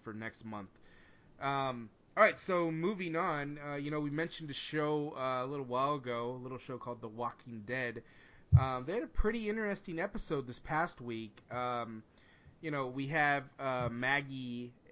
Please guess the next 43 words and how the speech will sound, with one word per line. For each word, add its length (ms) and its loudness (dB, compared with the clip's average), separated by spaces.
uh, 380 -2
and, 380 -4
um, 440 -6
Carol 460 4
being 180 0
taken 240 -2
hostage 380 0
by 120 -2
Negan's 440 -4
people, 440 -6
which 120 2
I 40 4
thought 160 6
was 160 2
really 300 2
interesting 480 -4
that 260 -4
Negan's 380 -2
people 360 -4
all 140 0
refer 320 -2
to 80 -4
themselves 500 -4
as 180 -8
Negan. 500 -8
I 40 -10
thought 180 -14
that 80 -8
was 120 -10
interesting. 300 -12
Even 140 -2
though 100 6
we 160 4
all 200 6
know 440 0
Jeffrey 300 2
Dean 240 -2
Morgan 300 -2
has 240 0
been 160 -6
cast 360 -2
as 100 -14
Negan, 540 -2